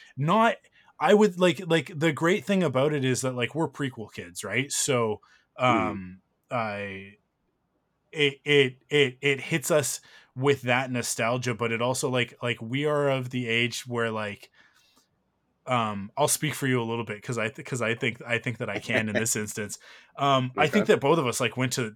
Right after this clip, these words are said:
Speaker 1: The Phantom Menace and we're like, "This is awesome." And it wasn't until everybody else on the internet told us that it was dumb that we were like, "Maybe there's some problems with this movie." Um,
Speaker 2: Yeah,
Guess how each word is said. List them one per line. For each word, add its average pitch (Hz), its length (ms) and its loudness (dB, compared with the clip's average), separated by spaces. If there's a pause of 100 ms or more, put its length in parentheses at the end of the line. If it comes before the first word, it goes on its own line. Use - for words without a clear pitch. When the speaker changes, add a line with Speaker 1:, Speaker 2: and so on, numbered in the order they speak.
(100)
Speaker 1:
The 131 120 -2
Phantom 113 340 -2
Menace 127 300 -4
and 107 80 -8
we're 104 80 -6
like, 101 380 -8 (540)
"This 135 180 2
is 127 140 0
awesome." 123 340 0
And 110 100 -4
it 110 40 -6
wasn't 123 300 0
until 117 260 -2
everybody 107 400 -6
else 110 220 -4
on 101 100 -8
the 98 120 -10
internet 110 360 -8
told 107 200 -10
us 101 120 -12
that 107 120 -10
it 95 80 -14
was 92 160 -16
dumb 110 280 -4
that 98 120 -14
we 98 100 -16
were 101 160 -12
like, 107 260 -12
"Maybe 143 280 -10
there's 202 220 -4
some 202 120 -8
problems 190 480 -8
with 214 100 -8
this 220 180 -8
movie." 247 260 -6 (440)
Um, 127 480 0
Speaker 2:
Yeah, 80 160 -4